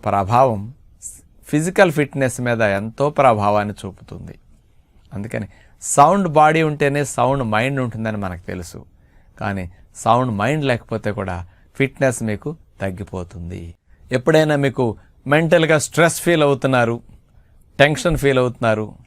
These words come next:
కాస్త ఎక్కువ దేని గురించి అని ఎక్కువ వర్రీ అవుతున్నారు, ఇలాంటప్పుడు మీ లోపల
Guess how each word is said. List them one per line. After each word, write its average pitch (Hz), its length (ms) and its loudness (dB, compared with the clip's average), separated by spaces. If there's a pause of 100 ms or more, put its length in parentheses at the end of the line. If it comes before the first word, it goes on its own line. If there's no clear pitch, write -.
(480)
కాస్త 127 220 -2
ఎక్కువ 139 340 2
దేని 143 260 2
గురించి 143 300 2
అని 135 100 2
ఎక్కువ 131 220 0
వర్రీ 139 320 4
అవుతున్నారు, 117 600 0 (1040)
ఇలాంటప్పుడు 110 640 -2
మీ 107 220 -4
లోపల 104 400 -2